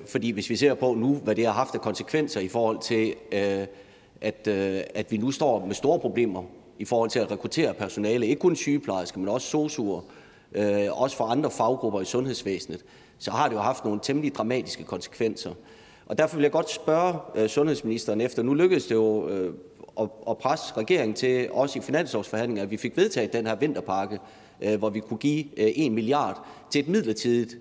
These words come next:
løft til fastholdelse og rekruttering i sundhedsvæsenet. De midler er jo ved at være brugt op, eller bliver det i hvert fald her i løbet af, af januar og februar måned.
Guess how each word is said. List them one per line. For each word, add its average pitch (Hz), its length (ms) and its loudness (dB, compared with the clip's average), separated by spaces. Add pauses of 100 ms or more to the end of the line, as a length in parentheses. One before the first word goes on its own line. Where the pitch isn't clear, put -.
(100)
løft 127 360 0
til 120 140 -4
fastholdelse 117 500 -4
og 90 60 -6
rekruttering 98 520 -2
i 98 40 -6
sundhedsvæsenet. 107 680 -4 (480)
De 160 80 4
midler 156 320 2
er 110 180 0
jo 113 120 2
ved 143 100 2
at 117 140 2
være 110 160 2
brugt 113 260 -2
op, 123 220 0
eller 113 120 0
bliver 104 240 2
det 107 80 2
i 107 40 2
hvert 117 240 0
fald 123 160 0
her 135 140 0
i 123 80 0
løbet 127 300 0
af, 104 280 2 (360)
af 110 100 2
januar 131 260 4
og 110 80 2
februar 156 360 2
måned. 120 400 2